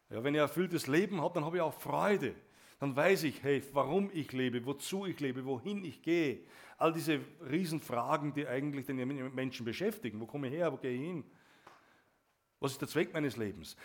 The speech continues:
Und, und wir wissen als Christen, dass wir in der Bibel, im Wort Gottes, die Antworten darauf haben.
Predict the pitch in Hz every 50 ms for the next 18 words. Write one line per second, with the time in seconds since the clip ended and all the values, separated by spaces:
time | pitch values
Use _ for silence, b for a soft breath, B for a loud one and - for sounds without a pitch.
0 | B B 151 165 - 160 139 147 147 185 196 - - 143 117 - - - - -
1 | 135 - - - 151 185 180 - - - 120 98 B B B B - - 127 120
2 | 135 143 147 - - - _ _ _ _ _ _ _ - 165 156 139 123 - -
3 | 202 214 185 117 101 85 78 82 - _ - 123 117 107 117 147 156 - - -
4 | 156 156 131 107 80 - - - - - - - - 110 117 117 - - 113 98
5 | 104 104 101 95 92 85 - 113 135 - - - 78